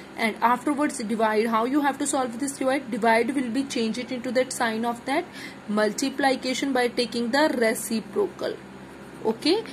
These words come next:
by taking your reciprocal of your second one fraction. Two, five over two. What is the reciprocal of the five over two? That is your two over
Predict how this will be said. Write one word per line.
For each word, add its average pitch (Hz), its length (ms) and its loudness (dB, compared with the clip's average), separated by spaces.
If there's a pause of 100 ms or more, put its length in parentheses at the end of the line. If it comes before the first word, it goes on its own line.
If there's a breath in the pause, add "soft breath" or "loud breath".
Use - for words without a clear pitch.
(220 loud breath)
by 226 240 6
taking 240 480 -2
your 269 220 2
reciprocal 226 1040 -2
of 233 260 2
your 269 220 2
second 233 520 -2
one 254 220 2 (400 loud breath)
fraction. 214 460 -2
Two, 254 100 -4
five 226 260 2
over 247 200 -2
two. 285 220 -2
What 254 180 2
is 277 100 -2
the 277 100 2
reciprocal 233 520 0
of 220 100 -2
the 240 80 0
five 226 240 2
over 220 160 0
two? 285 140 -4
That 226 200 -2
is 202 140 -4
your 247 140 4
two 247 320 -4
over 254 260 4